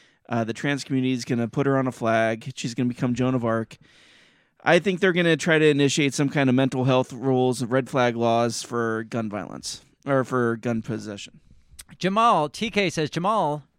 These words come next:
Speaker 2: or Jamal Bowman there, uh, congressman, sa-, is a good example of unhinged, A K A not well regulated. They can't believe anyone else can control themselves <laughs> because they can't.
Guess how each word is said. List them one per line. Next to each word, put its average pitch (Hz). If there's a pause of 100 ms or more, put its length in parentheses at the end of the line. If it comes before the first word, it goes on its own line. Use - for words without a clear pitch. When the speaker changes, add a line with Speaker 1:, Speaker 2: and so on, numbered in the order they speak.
(380)
Speaker 2:
or 139
Jamal 151
Bowman 123
there, 120 (320)
uh, 147
congressman, 156
sa-, 175
is 175
a 185
good 269
example 185
of 135
unhinged, 156
A 196
K 180
A -
not 160
well 156
regulated. 110
They 160
can't 208
believe 190
anyone 220
else 170
can 151
control 185
themselves 131
<laughs> -
because -
they 131
can't. -